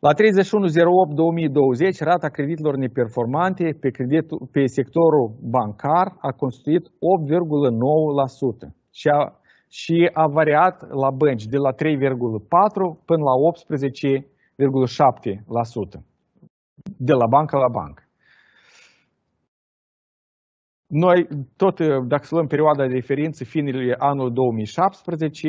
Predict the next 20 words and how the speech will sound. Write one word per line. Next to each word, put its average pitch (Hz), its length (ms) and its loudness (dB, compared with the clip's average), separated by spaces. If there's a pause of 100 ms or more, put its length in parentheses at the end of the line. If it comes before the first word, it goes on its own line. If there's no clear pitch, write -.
uh, 123 580 -2
acest 135 380 -2
indice, 160 640 -2
uh, - 600 -6
s-a 147 280 0
diminuat 135 600 -2
substanțial, 139 1080 -2
cu - 240 -8
nouă 147 360 -2
virgulă 123 360 -2
cinci 143 340 -10
puncte 117 480 -8
procentuale. 95 760 -10 (1800)
Cât 196 260 0
privește 170 720 2
rata 156 480 0
fondurilor 151 760 -2
proprii 180 400 -2
totale 143 500 -2
cumulativ 131 920 -6